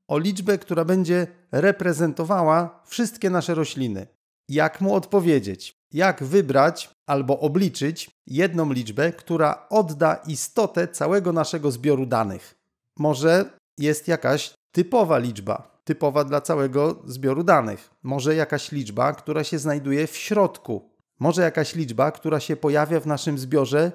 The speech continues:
najczęściej, jeżeli taka istnieje. Może jakaś liczba, która w jakiś sposób reprezentuje centrum wszystkich tych liczb.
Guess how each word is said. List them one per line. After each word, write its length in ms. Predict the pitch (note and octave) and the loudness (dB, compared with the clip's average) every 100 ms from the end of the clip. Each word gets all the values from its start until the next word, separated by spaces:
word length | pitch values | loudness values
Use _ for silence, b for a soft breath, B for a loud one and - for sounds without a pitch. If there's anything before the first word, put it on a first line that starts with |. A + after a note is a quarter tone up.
| - - | -6 -4
najczęściej, 920 | C3+ E3+ - F#3 C3 - A2+ A2 - _ _ | 0 0 2 2 0 -4 -10 -12 -14 _ _
jeżeli 300 | C3+ A#2+ B2 | -6 -4 -4
taka 260 | A#2+ A#2+ B2+ | -4 -4 -4
istnieje. 540 | C3 - D3+ A#2 G#2+ - _ _ - | -6 -6 -4 -2 -4 -8 _ _ -4
Może 260 | C3+ F3+ E3 | 0 2 2
jakaś 300 | D3+ C#3 F3+ | 0 -4 -2
liczba, 460 | G3+ C3+ C3 E3 | -4 -2 0 0
która 640 | E3 - D#3 D#3 D3+ - _ _ | -4 -2 2 4 2 -4 _ _
w 120 | B2 C3+ | -6 -2
jakiś 320 | F#3 E3+ - | -2 -4 -8
sposób 540 | - F3 F#3+ F3 - - | -4 -4 -2 -4 -4 -2
reprezentuje 1000 | D3+ E3 D#3 C#3+ D#3 D#3 F3+ F3 E3+ D#3+ - _ - | 0 2 2 2 0 0 0 2 2 0 -8 _ -2
centrum 640 | G3 D#3+ B2+ A#2 G2 A2 _ _ | 2 2 0 -4 -8 -10 _ _
wszystkich 720 | - F3+ E3+ - D3+ C3+ - _ | -6 -2 -2 -6 -8 -8 -10 _
tych 240 | - B2+ - | -8 -8 -6
liczb. 340 | A2+ G#2+ - | -8 -8 -18